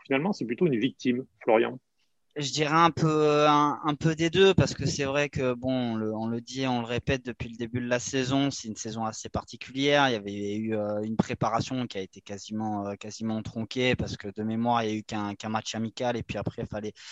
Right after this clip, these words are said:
Speaker 2: fallait, euh, repartir, euh, de plus belle. Euh, donc, euh, après, euh, c'est sûr qu'au niveau du mercato, je pense qu'il a pas été non plus, euh, trop, trop aidé, parce que, euh, c'est vrai qu'on sait depuis quand même deux, trois saisons que, que le milieu de terrain, par exemple,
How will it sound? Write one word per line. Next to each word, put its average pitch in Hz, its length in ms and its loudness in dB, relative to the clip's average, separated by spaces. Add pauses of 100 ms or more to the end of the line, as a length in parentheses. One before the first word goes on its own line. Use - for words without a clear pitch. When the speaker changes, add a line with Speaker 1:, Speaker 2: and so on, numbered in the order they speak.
(340)
Speaker 2:
fallait, 113 300 2
euh, 107 280 0
repartir, 110 600 -2
euh, 110 520 0
de 117 180 -2
plus 123 180 -6
belle. 143 540 6
Euh, 107 240 2
donc, 107 300 -6
euh, 110 240 2 (420)
après, 139 460 4
euh, 127 160 8
c'est 139 180 -2
sûr 151 240 0
qu'au 143 140 4
niveau 143 260 4
du 143 120 2
mercato, 147 460 2
je 143 120 -2
pense 143 160 -4
qu'il 135 160 -4
a 127 80 2
pas 139 100 0
été 143 240 -2
non 143 160 4
plus, 143 260 0
euh, 135 220 8
trop, 143 240 2
trop 147 300 2
aidé, 170 440 4
parce 131 200 0
que, - 120 -6
euh, 120 440 2
c'est - 180 -4
vrai 139 380 4
qu'on 117 160 -6
sait 139 320 0
depuis 120 420 -6
quand 123 160 -2
même 123 380 0 (340)
deux, 135 380 6
trois 131 320 2
saisons 135 480 -2
que, 113 520 0
que - 120 -6
le 120 100 0
milieu 120 300 0
de - 100 -18
terrain, 127 320 0
par 110 220 0
exemple, 113 460 -4